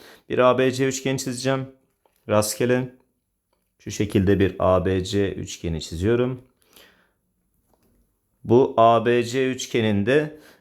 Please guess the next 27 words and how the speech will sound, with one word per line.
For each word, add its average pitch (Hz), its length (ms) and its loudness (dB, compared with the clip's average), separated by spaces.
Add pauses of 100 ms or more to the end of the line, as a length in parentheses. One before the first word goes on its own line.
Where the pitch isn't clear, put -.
(100)
e, 95 180 -4
B 110 200 4
C'ye 120 320 2
paralel 127 480 2
bir 117 160 -6
D-, 123 320 0
D-, 98 320 -6
D 110 360 2
E 131 200 -4
doğru 117 220 2
parçası 104 400 0
çizeceğiz. 131 420 0
D 120 180 4
noktası 117 380 -2
A 98 180 4
B 123 80 2
üzerinde, 139 680 2
E 95 100 2
de 139 80 2
A 123 180 4
C 127 120 -4
üzerindeymiş. 90 680 -2
O 120 80 -2
yüzden 101 280 -2
rastgele 107 460 0
bir 92 60 -10
tane 87 400 0